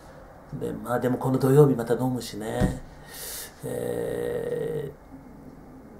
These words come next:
来週の火曜日もまた行くでしょ。だからね、これ困ったもんだな。で、その日はそれまでは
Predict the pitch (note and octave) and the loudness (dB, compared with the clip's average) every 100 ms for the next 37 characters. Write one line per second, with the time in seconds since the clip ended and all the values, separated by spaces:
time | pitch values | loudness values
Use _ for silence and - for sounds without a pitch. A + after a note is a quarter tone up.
0 | D#3+ C#3+ C#3 - C#3+ - C#3+ E3 C3 A2 | 4 6 6 4 0 6 10 10 8 2
1 | G#2 G#2+ A2 G#2+ A#2 F#2 - G#2 D3 F2+ | -4 -6 -6 -4 -4 -4 -6 -4 -4 -2
2 | F#2+ D#3+ D3+ C#3 B2+ C3 C#3+ C#3+ D3+ C#3 | -4 -4 -6 -4 -4 -4 -4 -4 -4 -4
3 | D3+ F3 - D#3 F3 D#3+ D#3 D#3+ - - | -2 -4 -2 -2 0 0 -2 -4 -8 -14
4 | - - - B2+ D#3+ D#3+ D3+ - D3 D3+ | -14 -16 -8 6 8 8 6 6 8 8
5 | D3 - - | 6 2 -6